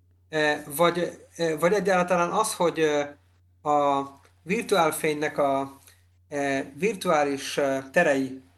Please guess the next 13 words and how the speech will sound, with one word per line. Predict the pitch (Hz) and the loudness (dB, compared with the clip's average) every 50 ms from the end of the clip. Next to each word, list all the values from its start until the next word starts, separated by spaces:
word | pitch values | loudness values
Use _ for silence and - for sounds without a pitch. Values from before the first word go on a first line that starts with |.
| _ _ _ _ _ _ | _ _ _ _ _ _
azok, | - 147 135 147 151 143 143 - | -6 -4 -2 -2 -2 -4 -4 -2
eh, | 160 143 143 143 139 139 135 139 139 151 | -2 0 0 0 0 0 -2 -4 -4 -2
eh, | 151 147 147 147 151 | -2 -2 0 0 -2
azok | 143 151 147 - | -2 -2 -2 0
egy | 170 151 135 | -2 0 2
valós, | 190 196 202 185 165 151 - - - | 2 2 2 2 0 -2 -2 -2 0
eh, | 156 139 135 135 135 139 - 160 | 0 2 2 0 0 -2 -2 0
valós | 165 175 170 160 143 - | 2 2 2 2 0 0
helyre | - 156 147 147 143 143 139 131 | 2 2 2 4 4 2 2 2
vetülnek | 147 147 139 - 156 143 139 135 - | 2 0 0 0 -2 -4 -4 -4 0
rá | - 147 139 135 135 - | 0 2 2 2 0 -2
a | - 139 139 139 135 | -2 0 0 0 0
hídra | 160 160 156 156 135 139 143 165 160 - | 0 0 0 2 2 2 2 2 0 -4